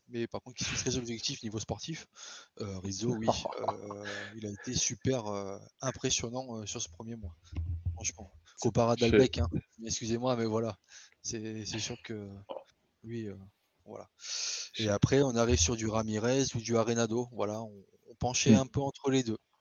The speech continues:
Speaker 1: Voilà, ils ont fait le choix avec, euh, Ramirez.
Speaker 2: La saison est encore longue, effectivement, il y a encore,
Speaker 1: C'est
Speaker 2: euh, il y a
Speaker 1: sûr.
Speaker 2: encore largement de,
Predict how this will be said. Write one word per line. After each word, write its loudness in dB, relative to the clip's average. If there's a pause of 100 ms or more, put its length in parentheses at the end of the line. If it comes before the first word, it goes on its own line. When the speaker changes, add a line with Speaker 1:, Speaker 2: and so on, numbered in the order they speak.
(760)
Speaker 1:
Voilà, 0
ils -2
ont -4
fait -2
le 6
choix 0
avec, -4
euh, 2
Ramirez. -4 (1700)
Speaker 2:
La 8
saison 12
est 12
encore 8
longue, 8
effectivement, 2
il 4
y 2
a 0
encore, -2
Speaker 1:
C'est -4
Speaker 2:
euh, -6
il -8
y -4
a -4
Speaker 1:
sûr. -4
Speaker 2:
encore -2
largement -2
de, -8